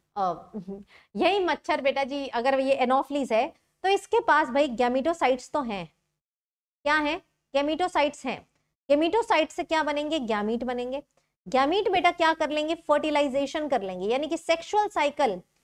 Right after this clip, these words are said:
सेक्सुअल साइकिल कहाँ पर होता है? मच्छर के अंदर, anopheles के अंदर, ह्यूमन के अंदर नहीं होता है।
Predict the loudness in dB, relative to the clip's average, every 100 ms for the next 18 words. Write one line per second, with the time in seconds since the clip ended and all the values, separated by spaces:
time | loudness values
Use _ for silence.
0 | _ _ _ _ -2 -2 2 2 4 0
1 | 2 0 0 0 0 2 0 0 0 -2
2 | -2 -4 0 0 0 -6 -4 -2 0 0
3 | 0 -2 -2 -6 -8 -6 -4 -4 -2 -2
4 | -2 -4 -6 -8 -8 -8 -10